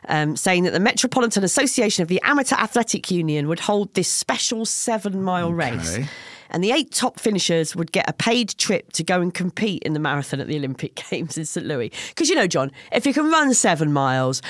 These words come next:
Speaker 1: you can run twenty-four.
Speaker 2: You've
Speaker 1: That's
Speaker 2: virtually
Speaker 1: gonna be
Speaker 2: done
Speaker 1: a
Speaker 2: it.
Speaker 1: doddle.
Speaker 2: You've virtually
Speaker 1: You're
Speaker 2: done it.
Speaker 1: virtually there.
Speaker 2: Yeah.
Speaker 1: Um, I could only actually find for sure two people that I know entered the race that way.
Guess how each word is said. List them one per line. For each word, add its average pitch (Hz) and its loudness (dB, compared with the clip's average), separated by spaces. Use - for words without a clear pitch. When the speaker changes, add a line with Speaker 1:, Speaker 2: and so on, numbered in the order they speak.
Speaker 1:
you 190 2
can 196 4
run 165 4
twenty-four. 135 0
Speaker 2:
You've 208 -2
Speaker 1:
That's 233 2
Speaker 2:
virtually 175 4
Speaker 1:
gonna 151 4
be - -
Speaker 2:
done 131 4
Speaker 1:
a - 2
Speaker 2:
it. - -2
Speaker 1:
doddle. 135 0
Speaker 2:
You've 180 2
virtually 127 2
Speaker 1:
You're 131 4
Speaker 2:
done 202 6
it. - 2
Speaker 1:
virtually 139 2
there. - -2
Speaker 2:
Yeah. 233 6
Speaker 1:
Um, 240 2
I 262 4
could 359 6
only 381 6
actually 311 4
find 262 6
for - 2
sure 208 6
two 254 4
people 165 2
that 170 6
I 180 4
know 190 4
entered 175 0
the 180 2
race 175 2
that 156 2
way. 131 0